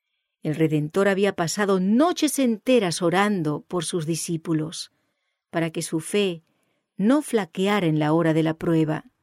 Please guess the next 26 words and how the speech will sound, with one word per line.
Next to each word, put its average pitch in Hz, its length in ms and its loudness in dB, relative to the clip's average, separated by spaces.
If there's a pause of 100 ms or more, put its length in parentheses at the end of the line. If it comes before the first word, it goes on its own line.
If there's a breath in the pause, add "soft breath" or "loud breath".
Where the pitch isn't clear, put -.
(640)
Sin 165 240 -4
embargo, 175 640 0 (540)
ellos 214 340 6
no 233 160 4
pudieron 247 560 4
permanecer 214 680 2
despiertos 185 760 0
con 170 260 0
él, 196 380 0 (420)
ni 247 220 8
siquiera 240 840 2 (320)
una 151 380 2
hora. 147 380 -6 (840)
Si - 220 0
en 214 80 4
este 311 320 2
momento 196 840 0 (340)
Jesús 196 460 0
les 214 220 2
hubiera 226 320 4
preguntado 185 800 2
a 156 80 2
Santiago 170 760 2
y 156 80 2
a 156 80 2
Juan: 190 520 -4